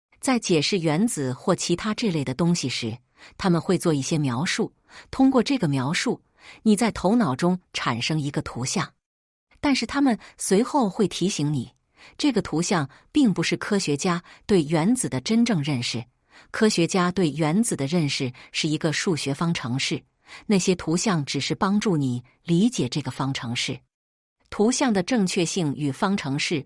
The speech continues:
是不一样的。图像没有告诉你真实的东西，只是告诉你一个大致类似真实的东西，它们只是帮助你理解。倘若与你无益，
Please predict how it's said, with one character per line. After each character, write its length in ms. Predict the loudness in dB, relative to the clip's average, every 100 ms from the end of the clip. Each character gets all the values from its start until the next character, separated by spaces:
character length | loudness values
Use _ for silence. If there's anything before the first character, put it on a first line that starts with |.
| -6
是 200 | -4 -4
不 160 | -4
一 140 | -4 -2
样 240 | -2 -2
的。 80 | -8 -12 -14 _ _ _ _ _ _
图 180 | 0 0
像 240 | 2 2
没 140 | 4 4
有 120 | 2
告 220 | 0 -2
诉 140 | -2
你 260 | -2 -2 -4 -12 _
真 220 | 2 2
实 160 | 2 -2
的 120 | -2
东 180 | 0 0
西， 260 | -2 -6 -10 _ -20 -16
只 140 | -4 -2
是 120 | 0
告 200 | 0 -2
诉 160 | 0 -2
你 260 | -2 -4 -10 _
一 120 | 0
个 120 | 0
大 240 | 0 -2 -2
致 160 | -2
类 240 | 0 2 0
似 220 | -2 -4
真 240 | 0 0
实 160 | 0 -2
的 100 | -2
东 220 | -2 -2
西， 240 | -2 -6 -10 _ _ -20 _
它 100 | 0
们 120 | 2
只 160 | 0 -4
是 220 | -2 -2 -4 -16 -2
帮 200 | 0 2
助 140 | 0
你 160 | 0 -2
理 240 | 0 0
解。 260 | 0 -6 -8 -16 _ _ _ _
倘 220 | -2 0
若 180 | 2 2
与 200 | 4 4
你 160 | 4 2
无 240 | 0 -2
益， 260 | 0 -2